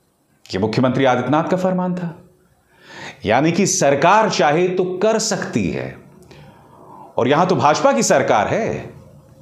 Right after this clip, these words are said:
है ना? मगर हो क्या रहा है मैं आपको बताता हूं।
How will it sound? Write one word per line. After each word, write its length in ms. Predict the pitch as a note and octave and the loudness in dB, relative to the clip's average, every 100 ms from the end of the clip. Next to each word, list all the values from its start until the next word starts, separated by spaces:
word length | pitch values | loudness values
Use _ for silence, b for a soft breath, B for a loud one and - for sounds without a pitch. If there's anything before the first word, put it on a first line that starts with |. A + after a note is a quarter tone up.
| - | -4
है 60 | D#3 | 0
ना? 140 | D4 D#3+ - - - - - B B B B - | 0 -2 -6 -10 -14 -20 -20 B B B B 0
मगर 460 | F#3+ C#4 C#4+ - - | 4 6 4 0 -2
हो 240 | - C#4 | 2 4
क्या 180 | C4 A#3+ | 6 6
रहा 100 | G3+ | 6
है 100 | F#3 | 4
मैं 80 | D#3 | 2
आपको 240 | C3+ - | 2 0
बताता 360 | G2+ - D#2+ - | 0 0 0 -2
हूं। 140 | C2 | -4